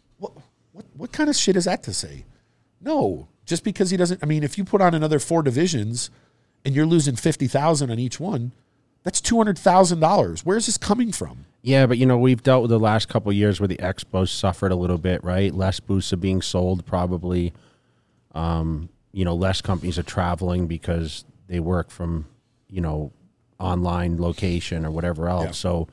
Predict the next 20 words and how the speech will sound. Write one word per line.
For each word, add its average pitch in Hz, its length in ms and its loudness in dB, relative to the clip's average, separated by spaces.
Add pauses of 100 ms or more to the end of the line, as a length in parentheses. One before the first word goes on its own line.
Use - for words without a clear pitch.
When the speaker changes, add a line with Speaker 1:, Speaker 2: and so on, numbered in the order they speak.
(580)
Speaker 2:
like, 95 160 -4
they 208 100 0
don't 90 180 -2
feel 98 360 -2
that 85 160 -2
it's 82 140 -6
necessary 85 580 -4
to 78 80 -6
be 78 140 -8
at 76 60 -6
a 78 60 -6
lot 78 200 -4
of 78 60 -6
these 76 180 -8
events. 147 540 -10 (420)
Speaker 1:
And 131 140 0
it's, 135 320 -4
and 123 120 -2
then, 120 140 -4
look, 139 340 -2